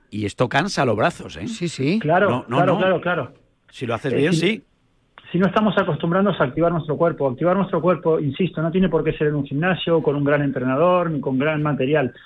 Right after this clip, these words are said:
Speaker 3: No, activar nuestro cuerpo, eh, si hacemos esos dos minutos, si nos bailamos una canción por día, no solamente vamos a trabajar la masa muscular, sino también que nos vamos,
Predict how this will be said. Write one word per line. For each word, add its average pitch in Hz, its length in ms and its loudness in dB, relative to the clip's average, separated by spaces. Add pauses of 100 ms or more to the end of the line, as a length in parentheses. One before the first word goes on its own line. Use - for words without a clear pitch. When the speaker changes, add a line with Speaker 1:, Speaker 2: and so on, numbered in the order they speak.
(120)
Speaker 3:
No, 156 380 2
activar 170 380 2
nuestro 175 240 0
cuerpo, 151 480 0 (240)
eh, 147 420 2
si 170 100 2
hacemos 202 340 2
esos 180 200 0
dos 185 120 4
minutos, 151 360 2
si 151 80 -4
nos 139 100 0
bailamos 180 420 2
una 175 140 2
canción 160 380 0
por 147 160 0
día, 180 300 4 (300)
no 185 80 0
solamente 208 360 4
vamos 180 180 2
a 156 60 -2
trabajar 160 320 0
la 170 80 2
masa 165 200 -2
muscular, 151 440 0 (300)
sino 170 180 0
también 180 360 2
que 170 140 2
nos 139 140 0
vamos, 151 320 0